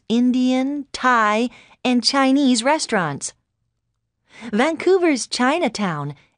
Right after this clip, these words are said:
is the second biggest in North America, after San Francisco. There is also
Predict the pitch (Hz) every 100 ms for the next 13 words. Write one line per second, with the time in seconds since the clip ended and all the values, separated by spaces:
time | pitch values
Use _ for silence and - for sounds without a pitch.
0 | - 208 185 180 - 302 311 359 302 190
1 | 220 233 254 262 - 220 202 185 214 220
2 | 202 196 202 196 156 131 - _ _ _
3 | _ 269 339 370 180 175 190 185 233 226
4 | 359 - - 165 147 139 _ _ _ _
5 | _ _ _ - 254 254 - 277 359 -
6 | 254